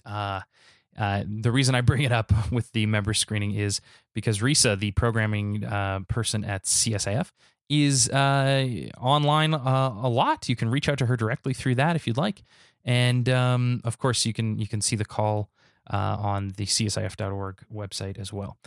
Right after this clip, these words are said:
Deadline for submission for that, guys, Friday, March twenty-third, as I digress, at midnight. The Calgary Film Centre Project Lab is, uh,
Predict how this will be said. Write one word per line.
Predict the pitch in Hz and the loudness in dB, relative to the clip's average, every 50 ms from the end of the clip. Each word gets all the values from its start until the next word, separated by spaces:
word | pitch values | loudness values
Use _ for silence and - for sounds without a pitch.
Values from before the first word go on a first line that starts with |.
| - - - _ _ | -20 -20 -20 _ _
Deadline | - 151 160 156 170 170 156 | 0 2 2 2 2 2 2
for | - 160 | 2 2
submission | - 151 143 160 - - 151 | 2 2 2 0 0 0 0
for | 139 | 0
that, | 135 113 104 | 0 0 0
guys, | 98 95 90 95 - - | -2 -6 -8 -10 -12 -16
Friday, | - - - 117 113 120 113 107 | -10 -4 -2 -2 0 0 0 0
March | 104 107 107 107 104 - - | 0 0 -2 -2 -4 -6 -6
twenty-third, | - - 104 101 - - 110 107 101 95 - - - - | -4 -2 -2 -2 -2 -2 -4 -4 -4 -8 -8 -8 -8 -6
as | - 98 95 101 | -6 -6 -4 -4
I | 98 | -6
digress, | 101 98 95 92 95 - 104 104 107 - - - 104 | -6 -6 -8 -8 -8 -10 -10 -10 -6 -4 -4 -4 -4
at | 104 101 98 | -6 -8 -8
midnight. | 98 101 101 101 101 98 98 - _ _ _ _ _ _ _ _ _ - - - _ _ _ _ _ _ _ - | -8 -8 -8 -6 -8 -8 -10 -12 _ _ _ _ _ _ _ _ _ -20 -20 -20 _ _ _ _ _ _ _ -2
The | 226 | 0
Calgary | 196 - 240 240 226 220 208 | 2 4 4 4 4 4 2
Film | - 226 208 | 2 2 2
Centre | - 226 202 202 | 2 2 2 4
Project | - - 196 240 - 262 - | 4 4 2 2 2 0 2
Lab | 175 160 151 143 143 170 208 208 - - - - | 2 4 4 6 4 4 2 0 -2 -4 -2 0
is, | 151 151 151 147 139 123 127 - | 2 4 4 4 4 2 0 0
uh, | 135 127 127 127 123 127 | 0 2 2 2 0 -2